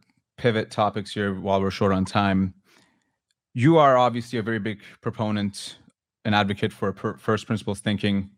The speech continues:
and just being a contrarian, being right. Crypto Twitter is a very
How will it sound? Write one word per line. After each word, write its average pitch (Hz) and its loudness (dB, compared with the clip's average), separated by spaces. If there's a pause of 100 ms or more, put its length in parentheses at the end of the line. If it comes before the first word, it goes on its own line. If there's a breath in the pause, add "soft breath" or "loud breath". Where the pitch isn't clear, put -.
(140)
and 98 -2
just 92 -10
being 101 0
a 92 0
contrarian, 95 0
being 90 0
right. 92 2 (1160 loud breath)
Crypto 160 2
Twitter 127 2
is 104 -8 (220)
a 113 -8
very 101 0